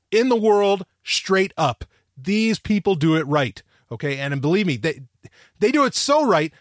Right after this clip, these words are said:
How's that Bitcoin price handling for you, baby? It's going through the roof. Well, diversify your wealth a bit to hold off when maybe you think there's gonna be a correction or a bubble or whatever you happen to think about it. They will take, Roberts and Roberts Brokerage accepts Bitcoin. They are a Bitcoin preferred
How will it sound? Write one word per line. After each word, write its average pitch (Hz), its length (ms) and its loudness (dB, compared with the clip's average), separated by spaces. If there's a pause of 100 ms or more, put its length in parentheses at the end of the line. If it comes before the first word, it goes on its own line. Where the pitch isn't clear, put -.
How's 233 200 2
that 254 160 2
Bitcoin 208 380 -2
price 147 260 0
handling 135 320 -2
for 127 180 -4
you, 113 80 -2
baby? 117 240 -4 (220)
It's 151 260 -6
going 208 300 -2
through 226 140 -2
the 220 80 0
roof. 262 340 0 (140)
Well, 208 240 0
diversify 214 640 -2
your 285 140 0
wealth 285 280 0
a 185 60 -2
bit 127 240 -6
to 170 100 -2
hold 247 300 -2
off 247 260 -2
when 208 160 -2
maybe 226 220 0
you 220 80 -4
think 226 160 -4
there's 208 160 -2
gonna 220 160 0
be 214 160 -2
a - 40 -2
correction 196 460 -4
or 185 80 0
a 143 60 -2
bubble 208 280 0
or 151 160 0
whatever 202 320 0
you 220 120 0
happen 202 180 -4
to 196 60 -8
think 202 180 -4
about 135 240 0
it. 113 80 -10 (420)
They 185 380 0
will 254 240 0
take, 226 380 0
Roberts 196 320 0
and 240 80 0
Roberts 226 220 0
Brokerage 214 400 -4 (120)
accepts 196 400 -2
Bitcoin. 143 400 -4
They 127 80 -2
are 117 80 -2
a 110 60 -2
Bitcoin 220 360 -4
preferred 196 480 -2